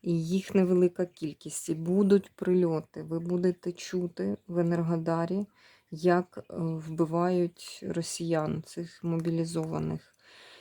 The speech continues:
І в них буде, ну, розбито їх буде, великі втрати. От. І прийде <clears throat> фінансування і здійснення мрії до Енергодару.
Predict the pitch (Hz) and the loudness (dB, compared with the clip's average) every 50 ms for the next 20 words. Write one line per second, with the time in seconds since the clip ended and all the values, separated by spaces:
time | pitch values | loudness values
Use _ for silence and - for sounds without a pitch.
0 | _ _ - 170 165 170 170 170 170 156 170 175 190 196 175 165 165 170 165 165 | _ _ -4 0 4 4 6 6 4 6 6 6 6 6 4 2 0 0 4 6
1 | 175 170 165 165 160 156 156 151 151 151 151 156 160 175 196 - - - 170 180 | 6 6 6 4 2 2 0 -2 -4 -6 -6 -6 -6 -6 -6 -6 -6 -4 0 0
2 | 175 160 147 143 147 156 160 - - 185 180 170 175 175 180 175 160 - - - | 0 0 0 -4 -8 -12 -8 -4 0 0 0 0 2 6 6 6 6 6 0 -6
3 | 151 147 147 151 147 147 - 160 151 151 165 156 151 156 160 160 170 175 170 - | -6 -6 -6 -8 -10 -14 -14 -14 -14 -10 -8 -8 -6 -4 -2 0 0 0 -2 -2
4 | - 165 - - - - 160 151 147 156 - - 160 160 156 _ _ _ _ _ | -8 -12 -12 -10 -8 -6 -4 -4 -4 -6 -10 -14 -14 -14 -14 _ _ _ _ _
5 | _ _ _ - _ _ _ _ - 156 156 151 143 - - - _ - - - | _ _ _ -20 _ _ _ _ -8 -6 -4 -4 -4 -6 -12 -20 _ -20 -20 -20
6 | - _ _ - 175 160 - 185 180 185 190 185 165 160 175 165 165 160 165 175 | -20 _ _ -10 -8 -6 0 4 6 6 6 6 4 4 2 2 2 0 -2 -4
7 | - - _ _ _ _ _ _ - 302 277 262 254 240 233 - _ _ _ - | -6 -8 _ _ _ _ _ _ 6 8 10 10 10 8 8 6 _ _ _ 2
8 | 254 240 226 214 202 185 180 170 160 - - 185 180 180 180 180 170 - - 185 | 4 6 6 6 6 4 2 0 -2 0 2 4 4 4 4 2 0 -2 -6 -4
9 | 175 170 185 196 220 226 214 196 175 170 165 160 165 165 170 180 185 - - - | -2 2 2 4 4 6 6 4 4 2 0 -2 -4 -2 0 0 0 -2 -4 -4
10 | 180 180 180 180 180 180 180 175 170 165 165 156 156 156 170 180 165 - _ _ | -2 0 2 2 2 2 2 2 2 0 -2 -2 -4 -4 -4 -4 -6 -8 _ _
11 | _ _ _ _ _ _ _ _ _ _ _ _ _ _ _ _ _ - 190 165 | _ _ _ _ _ _ _ _ _ _ _ _ _ _ _ _ _ -12 -10 -8
12 | 165 165 165 165 165 170 165 165 151 165 165 160 160 170 165 165 165 165 | -6 -4 -4 -2 -2 -2 -4 -4 -6 -6 -6 -4 -2 -2 -2 -2 -2 -4